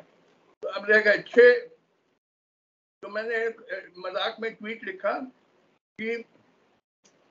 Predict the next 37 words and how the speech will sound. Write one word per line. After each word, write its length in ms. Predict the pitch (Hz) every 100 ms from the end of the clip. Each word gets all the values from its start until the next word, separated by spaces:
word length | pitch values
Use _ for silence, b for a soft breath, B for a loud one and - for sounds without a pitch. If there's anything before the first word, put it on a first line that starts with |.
| _ -
Attorney 360 | 143 175 208 233
General 320 | 220 196 226
साहब 240 | 202 208 -
को 80 | 220
कहना 300 | 196 196 220
चाहिए, 500 | 185 175 196 226 -
जब 180 | 165 170
ये 80 | 175
छह 240 | - 208
जज 260 | 226 208 202
बेंच 300 | 180 185 170
बैठे, 360 | 147 143 196 269 - _ _ _ _ -
तो 60 |
इस 140 | 220 202
तरीके 500 | 196 208 208 226 226
मैं 180 | 220 214
बताता 380 | 214 220 226
चलूंगा 360 | 220 220 220 220
क्या 220 | - 214
तरीका 400 | 185 190 190 220
है, 160 | 190 220
तुम 240 | 226 208
लोग 180 | 208 208 214 - - _ _ _ -
एक 240 | 226 233 226
भी 100 | 220
जज 240 | 202 180
नहीं 120 | 170
रहे। 340 | 156 - - 170
ये 100 | 262
क्या 280 | - 220 339
तमाशा 500 | 254 202 180 - 240
बना 220 | 185 170
दिया, 300 | 185 208 208
ड्रामा 380 | 175 160 143 202
चल 220 | 175 151
रहा 140 | 139
है। 80 | 151